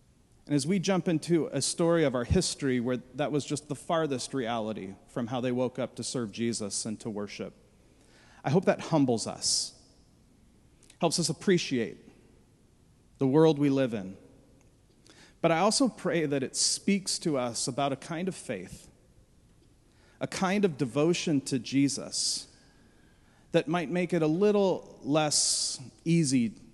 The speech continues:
to come to church, a little less easy to be a follower of Jesus, that as we look at our history, that we might find motivation and courage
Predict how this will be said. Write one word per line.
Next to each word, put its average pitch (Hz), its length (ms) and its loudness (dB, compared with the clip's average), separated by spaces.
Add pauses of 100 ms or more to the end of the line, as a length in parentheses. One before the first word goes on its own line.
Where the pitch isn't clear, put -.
(260)
to 135 100 -6
come 151 260 2
to - 120 -4
church, - 560 -12 (960)
a 151 80 2
little 202 300 6
less 180 320 2
easy 175 400 4
to 143 140 -4
be 147 160 4
a 135 80 2
follower 139 480 2
of 117 100 -2
Jesus, 123 520 2
that 139 140 0
as 135 160 2
we 143 200 6 (180)
look 190 400 4
at 151 120 2
our 120 100 0
history, 127 600 0
that 120 140 -2
we 143 140 4
might 143 260 2
find 123 400 0 (800)
motivation 151 920 4
and 127 200 2
courage 131 880 0